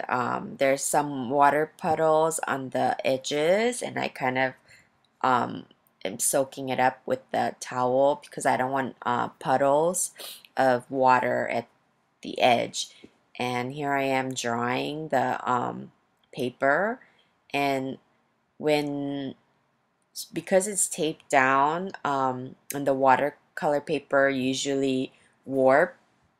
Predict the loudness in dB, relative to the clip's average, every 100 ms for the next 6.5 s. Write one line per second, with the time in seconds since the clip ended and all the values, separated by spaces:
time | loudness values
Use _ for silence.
0 | -2 0 2 4 6 6 2 -2 _ _
1 | -6 0 4 4 2 4 6 6 2 0
2 | 0 -4 -6 -6 -6 -8 0 2 2 0
3 | -2 -4 -2 -2 -2 -6 -4 -2 -4 -2
4 | 0 2 2 -2 0 0 -2 -6 -16 _
5 | _ -6 -2 0 0 -2 -8 -14 -2 0
6 | 2 0 -2 -14 -16